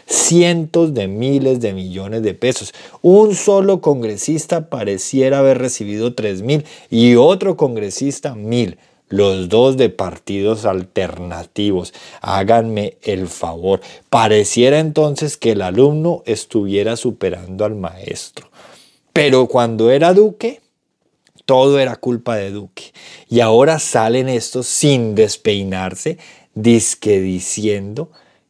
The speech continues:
que Petro sí está actuando y que Petro sí los está poniendo en cintura. Ponerlos en cintura es darle una embajada a Armando Benedetti después de sus declaraciones. Ponerlos en cintura es haber sacado a Laura Sarabia y haber sacado a Benedetti para reintegrarlos meses después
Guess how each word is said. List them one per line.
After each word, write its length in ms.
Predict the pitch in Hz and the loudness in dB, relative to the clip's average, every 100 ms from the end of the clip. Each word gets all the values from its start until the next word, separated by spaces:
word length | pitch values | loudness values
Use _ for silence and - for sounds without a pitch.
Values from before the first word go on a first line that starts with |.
| _ | _
que 180 | 113 104 | 0 2
Petro 460 | - 107 92 123 | 0 0 0 -2
sí 200 | 117 123 | 0 0
está 280 | 113 - 117 | 0 0 -2
actuando 580 | 107 - 113 110 110 117 | -2 0 2 2 0 -2
y 120 | 120 | -2
que 180 | 98 98 | -4 -4
Petro 340 | 92 98 101 | -4 -6 -4
sí 160 | 110 117 | -4 -2
los 200 | 110 104 | -2 -2
está 320 | 90 - 82 | -8 -10 -10
poniendo 400 | - 98 101 101 | -8 -8 -8 -8
en 100 | 101 | -8
cintura. 640 | 90 92 90 - - - - - - - | -10 -16 -18 -16 -14 -14 -16 -18 -14 0
Ponerlos 640 | 117 110 101 98 135 147 | 2 2 0 2 2 2
en 160 | 156 117 | -2 -2
cintura 500 | 117 98 107 117 131 | -6 -4 0 2 2
es 100 | 127 | 4
darle 340 | 127 127 135 | 2 2 -2
una 160 | 135 139 | -2 -6
embajada 500 | 120 95 - 98 110 | -6 -10 -10 -6 -4
a 20 | |
Armando 420 | 123 127 123 127 | -4 -6 0 2
Benedetti 640 | 120 95 90 90 87 123 | 2 -2 -6 -6 -4 -2
después 380 | 110 95 - 98 | -2 -4 -8 -6
de 100 | 110 | -6
sus 200 | 113 107 | -4 -4
declaraciones. 880 | 98 - 87 90 - 95 98 160 - - - _ | -4 -6 -14 -14 -12 -10 -6 -8 -8 -14 -18 _
Ponerlos 580 | 139 127 117 117 151 165 | 2 4 4 4 4 2
en 140 | 170 | -4
cintura 480 | 123 107 104 117 139 | -4 -10 -6 -2 0
es 100 | 143 | 0
haber 300 | 147 147 143 | 2 4 4
sacado 480 | - 143 - 147 139 | 0 -8 -4 -4 -4
a 40 | |
Laura 340 | 139 139 139 139 | -4 -4 -4 -4
Sarabia 500 | 110 98 104 120 135 | -6 -4 -2 2 2
y 80 | 110 | 0
haber 220 | 104 107 | -2 -2
sacado 420 | - 127 131 127 | -4 -2 0 2
a 60 | 127 | 2
Benedetti 500 | 113 98 98 92 131 | 2 0 -4 -4 -6
para 260 | 117 107 | -4 -6
reintegrarlos 720 | 98 107 101 98 95 98 120 | -4 -6 -6 -6 -6 -2 -2
meses 300 | 131 123 127 | 0 0 0
después 420 | 113 98 - 123 | -4 -6 -2 -2